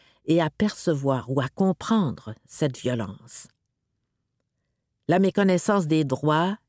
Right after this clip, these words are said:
et des lois canadiennes et québécoises, ainsi que le manque d'informations sur les services offerts et les programmes d'aide, peuvent aussi entraver leur accès au système judiciaire.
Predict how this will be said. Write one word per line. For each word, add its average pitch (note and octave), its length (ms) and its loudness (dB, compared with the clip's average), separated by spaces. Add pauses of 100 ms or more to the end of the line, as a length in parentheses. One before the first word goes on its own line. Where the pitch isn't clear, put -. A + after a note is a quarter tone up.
et D#3+ 80 2
des D3+ 140 0
lois D3 220 0
canadiennes D3+ 580 0
et D3+ 60 2
québécoises, C#3 920 -4 (1080)
ainsi F#3 480 0
que - 140 -2
le C#3+ 160 4
manque D3+ 460 0
d'informations D#3+ 960 -2 (400)
sur F#3+ 200 0
les D#3+ 120 0
services D3+ 560 0
offerts D3+ 640 -2 (240)
et F3+ 100 2
les E3+ 140 2
programmes C#3 500 0
d'aide, C3+ 520 -6 (1200)
peuvent F#3 280 0
aussi D3 380 0
entraver B2+ 640 0
leur B2+ 260 0
accès C#3 580 -2 (260)
au C#3 160 0
système D#3+ 500 0
judiciaire. A#2+ 920 -4